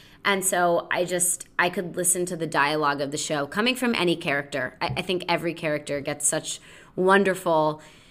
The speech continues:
phrases to say. Um, and I think specifically as a writer, I just take a lot of, a lot of love in that. The third reason is a very personal reason, and that is because I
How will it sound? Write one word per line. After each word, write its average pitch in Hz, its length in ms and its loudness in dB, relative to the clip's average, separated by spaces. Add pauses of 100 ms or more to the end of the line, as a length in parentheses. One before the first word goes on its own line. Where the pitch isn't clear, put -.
(140)
phrases 196 760 4
to - 140 -4
say. 147 580 0 (140)
Um, 131 400 -2 (640)
and 180 100 0
I 175 80 2
think 175 200 -2
specifically 175 640 2
as 147 180 4
a 151 80 0
writer, 139 520 -4
I 139 100 -4
just - 220 -6
take 147 160 -6
a 139 40 -2
lot 131 220 -2
of, 123 320 -8 (480)
a 175 60 0
lot 156 240 2
of 151 160 -4
love 135 240 -2
in 120 140 -8
that. 58 200 -6 (560)
The 214 140 -2
third 330 340 6
reason 170 640 -2 (240)
is 170 160 -8
a 160 60 -6
very 151 220 -2
personal 170 520 -2
reason, 147 480 -4
and 165 240 -6
that 180 220 8
is 180 120 0
because 143 800 -6 (160)
I 139 600 0